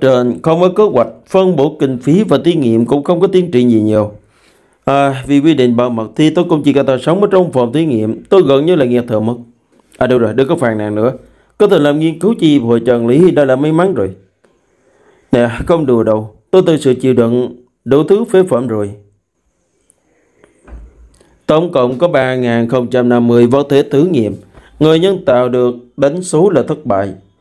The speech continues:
Nếu như cứ tiếp tục như vậy thì sớm muộn gì các nhà nghiên cứu ở đây cũng sẽ phát điên. Không có tiến triển gì sao? Tất cả dữ liệu và mối quan hệ Ether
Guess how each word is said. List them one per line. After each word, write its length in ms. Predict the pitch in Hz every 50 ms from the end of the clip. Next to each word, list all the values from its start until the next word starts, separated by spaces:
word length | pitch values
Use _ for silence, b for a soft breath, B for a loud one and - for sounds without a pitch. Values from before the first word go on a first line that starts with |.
| _ _ _ _ _ _ _ _
Nếu 160 | - 139 160
như 220 | 190 185 170 170 165
cứ 120 | 170 208
tiếp 220 | 202 202 214 196 -
tục 120 | - 135 127
như 180 | 131 135 131
vậy 260 | 117 110 113 110 113 113
thì 100 | 143 147
sớm 260 | 139 - 180 202 202 175
muộn 180 | 135 131 127
gì 100 | 131 135
các 120 | 135 175 170
nhà 140 | 147 131
nghiên 260 | 123 120 123 123 123 123
cứu 180 | 147 165 -
ở 60 | -
đây 140 | 131 123 120
cũng 140 | 120 127 127
sẽ 120 | 127 135
phát 260 | 123 - 156 147 - -
điên. 240 | 120 117 113 110 110 110 - _ _ _ _ _ _ _ _ _ _ _ _ _ _ _ _ _
Không 160 | - 170 165 160
có 60 | 185
tiến 280 | 180 180 170 170 165
triển 180 | - 139 131 127
gì 100 | 117 107
sao? 220 | - 117 110 107 110 - - - _ - - - - - _ _ _ -
Tất 100 | 196 202 180
cả 60 | 185
dữ 180 | 175 151 160 156
liệu 160 | 143 143 135
và 120 | 139 139
mối 160 | 135 143 170 190 180
quan 240 | 196 185 180 147
hệ 280 | 123 120 117 120 120 -
Ether 600 | - 131 123 120 120 - 127 120 117 117 117 113